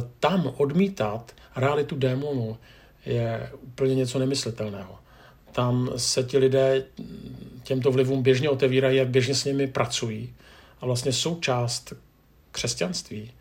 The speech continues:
nebo konverze ke křesťanství bývá někdy i skutečně odvrácení se od některých vlivů okultismu. Zase my můžeme tak pyšně říct: „No, my Evropané jsme chytřejší než nějací Afričané nebo Indové“, ale sami asi cítíte, že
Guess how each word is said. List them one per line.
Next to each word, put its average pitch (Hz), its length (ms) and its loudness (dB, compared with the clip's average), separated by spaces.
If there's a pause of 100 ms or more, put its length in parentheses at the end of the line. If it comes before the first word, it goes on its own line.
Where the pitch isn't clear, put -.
(360)
nebo 117 160 -4
konverze 143 440 -2
ke 135 120 -8
křesťanství 123 840 -6 (240)
bývá 139 400 -2
někdy 123 300 -2
i 123 340 -4 (200)
skutečně 123 640 -4 (420)
odvrácení 143 600 0
se 120 360 -2
od 131 140 -6
některých 123 400 -2 (400)
vlivů 120 340 -2
okultismu. 120 540 -8 (560)
Zase 131 220 2
my 151 100 2
můžeme 143 320 0
tak - 380 -6 (100)
pyšně 120 600 0 (480)
říct: 127 340 -2
„No, 127 140 0
my 127 140 2
Evropané 123 520 2
jsme 123 160 -4
chytřejší 123 520 -4
než - 340 -4
nějací - 360 -8
Afričané 123 500 0
nebo 117 180 -2
Indové“, 113 460 -2 (340)
ale 120 140 -4
sami 123 240 0
asi 120 200 -2
cítíte, - 440 -8
že 113 220 -6